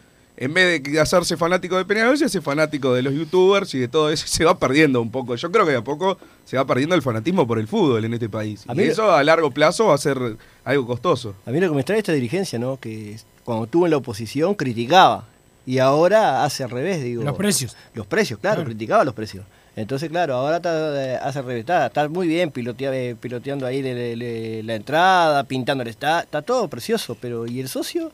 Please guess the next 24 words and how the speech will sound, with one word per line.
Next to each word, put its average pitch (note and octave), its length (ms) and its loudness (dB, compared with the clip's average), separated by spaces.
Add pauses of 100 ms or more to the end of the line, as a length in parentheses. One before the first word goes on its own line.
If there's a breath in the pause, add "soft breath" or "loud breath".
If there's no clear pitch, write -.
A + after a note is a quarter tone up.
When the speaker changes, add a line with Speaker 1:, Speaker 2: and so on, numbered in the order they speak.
Speaker 2:
¿Y D3 120 0
el D#3+ 100 0
hincha? D#4 400 -2
El E3+ 160 0
hincha E4 280 2
que D3+ 140 -6
quiere A3 240 -2
ir, A#3+ 200 -2
el C#3+ 80 -2
socio - 280 -10
está, G3+ 200 -2
puede F3 140 -6
pagarse D3+ 220 -4
una C3 120 -4
cuota, C#3 260 -8
pero B2+ 160 -6
¿y C#3 40 -4
el D3+ 100 -8
hincha? B3 240 -8 (340)
¿Qué D3+ 100 -4
hace? A2+ 220 -8 (680)
Speaker 1:
Sí, F#3 100 -4
no, E3 140 0
realmente, C3+ 600 0